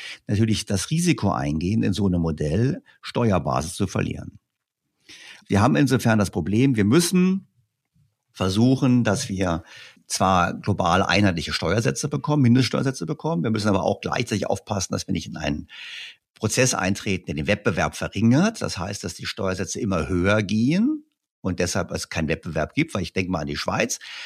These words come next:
Die Schweiz hat kantonalen Steuerwettbewerb und das tut sicherlich dem Land gut. Das tut auch sicherlich den Bürgern gut. Und ich finde, so ein Gewicht zu haben, dass Unternehmen auch in der Tat die Möglichkeit haben, auszuweichen, dieses,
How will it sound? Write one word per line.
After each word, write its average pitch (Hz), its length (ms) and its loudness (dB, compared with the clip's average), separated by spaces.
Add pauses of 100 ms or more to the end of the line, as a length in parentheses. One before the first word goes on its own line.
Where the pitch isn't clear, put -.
(140)
Die 98 80 -4
Schweiz 98 440 -2
hat 110 220 -2
kantonalen 85 560 2
Steuerwettbewerb 82 920 -2
und 98 140 -6
das 85 160 -4
tut - 200 -12
sicherlich 95 480 0
dem 78 180 -2
Land 69 360 -4
gut. 123 540 2
Das - 160 -12
tut - 160 -6
auch 92 80 -4
sicherlich 87 440 -2
den 76 260 -4 (420)
Bürgern 139 460 4
gut. 160 280 4
Und 113 100 -2
ich 92 100 -2
finde, 113 220 0
so 92 80 -2
ein 90 160 -2
Gewicht 95 320 -2
zu 120 140 -2
haben, 101 300 0
dass - 120 -4
Unternehmen 92 380 0
auch - 240 -4
in 95 80 -6
der 80 120 -2
Tat 87 260 -2
die 87 60 -2
Möglichkeit 90 400 -2
haben, 82 120 -2
auszuweichen, 85 720 -6
dieses, 92 500 -4